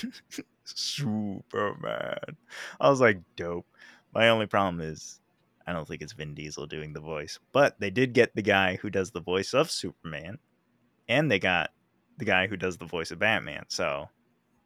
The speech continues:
it's pretty big, you know? If they got Vin Diesel, I think,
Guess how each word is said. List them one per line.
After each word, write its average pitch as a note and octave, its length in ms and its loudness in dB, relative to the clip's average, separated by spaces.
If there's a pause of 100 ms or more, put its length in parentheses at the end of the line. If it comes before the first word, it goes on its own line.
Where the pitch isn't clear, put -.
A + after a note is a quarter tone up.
(220)
it's - 80 -20
pretty F#4 240 0
big, - 300 2 (100)
you G#2+ 120 -4
know? G#2+ 300 2 (880)
If C3+ 140 0
they G#3 140 8
got A2 360 4
Vin B2 220 0
Diesel, C3 520 -2 (840)
I F3 100 4
think, - 300 -2